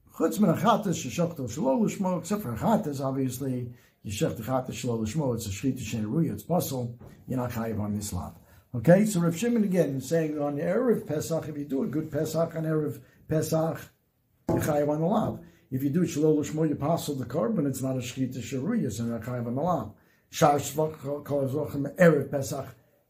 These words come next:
you're not chayev at all. 'Cause that's the time when you're chayev for a Pesach, not Shar Zvachim.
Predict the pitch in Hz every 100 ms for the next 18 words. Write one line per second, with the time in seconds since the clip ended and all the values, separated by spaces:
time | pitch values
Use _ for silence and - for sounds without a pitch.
0 | _ - 156 165 - 113 101 110 98 -
1 | - _ _ _ _ - 143 180 - -
2 | 135 147 143 135 123 120 120 139 120 123
3 | 110 123 - 104 95 120 127 - - 117
4 | 104 - 92 -